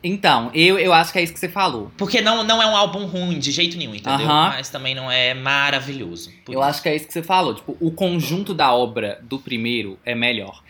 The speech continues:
Speaker 1: Esse aqui, ele tem umas músicas pontuais que são muito, muito boas. Mas o conjunto, assim, não chega no, no nível do primeiro. Eu acho que, em questão de, tipo, igual a gente tava falando, da recepção crítica do primeiro.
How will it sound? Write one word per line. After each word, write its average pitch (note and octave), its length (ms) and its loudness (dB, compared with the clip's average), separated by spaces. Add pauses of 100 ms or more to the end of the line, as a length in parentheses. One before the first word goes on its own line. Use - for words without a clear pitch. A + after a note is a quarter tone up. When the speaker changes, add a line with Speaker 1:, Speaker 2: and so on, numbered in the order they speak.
(240)
Speaker 1:
Esse D3 260 -4
aqui, D3+ 220 -4
ele C#3 100 -2
tem - 120 -2
umas D#3+ 180 0
músicas C#3+ 340 -6
pontuais C#3+ 540 -4
que - 60 -16
são C#3+ 160 -4
muito, D3 460 -2
muito C#3+ 220 -4
boas. A#2 560 -6 (440)
Mas C3 400 -2
o E3 80 -6
conjunto, D#3+ 760 -4
assim, D#3 580 -8 (140)
não D3+ 320 -6
chega D3 320 -6
no, D3 80 -6
no C#3+ 200 -10
nível C3+ 280 -6
do B2+ 100 -12
primeiro. C3 580 -4
Eu D#3 160 -2
acho D3+ 320 0
que, D#3+ 300 -6 (100)
em D#3+ 60 -4
questão D#3 400 -2
de, D3+ 160 -4
tipo, - 260 -12
igual C3+ 160 -4
a C3+ 40 -2
gente C3+ 100 -12
tava C3 140 -4
falando, B2 280 -6
da A#2+ 60 -8
recepção B2+ 480 -10
crítica C3 340 -10
do B2+ 120 -14
primeiro. A2+ 360 -6